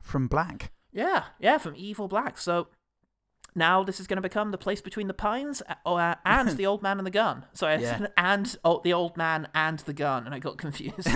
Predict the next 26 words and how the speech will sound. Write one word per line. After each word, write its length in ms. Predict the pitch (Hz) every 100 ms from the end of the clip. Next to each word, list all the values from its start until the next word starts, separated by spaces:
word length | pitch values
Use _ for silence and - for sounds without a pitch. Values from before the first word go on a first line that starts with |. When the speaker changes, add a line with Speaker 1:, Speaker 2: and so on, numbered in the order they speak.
| 254 -
Speaker 1:
<laughs> 120 | -
And 120 | 131
it's 80 | 117
placed 240 | - 120
beyond 200 | 123 113 113
the 40 |
pines. 380 | - 95 - - - - -
<laughs> 360 | - - - -
Prepositions, 640 | - 139 147 151 147 135
there's 120 | 143
no, 100 | 143
no 200 | 147 139
time 240 | 135 135 120
pre-, 140 | - -
for 160 | -
prepositions 560 | 110 - 113 113 - 107
in 100 | 107
Cherry. 320 | - 107 92
There 120 | 95 120
isn't 240 | 131 127
one 140 | 131
in 60 | 120
the 60 | 117
fucking 320 | 110 117 107
film's 240 | 110 101
title. 500 | - 151 151 156 143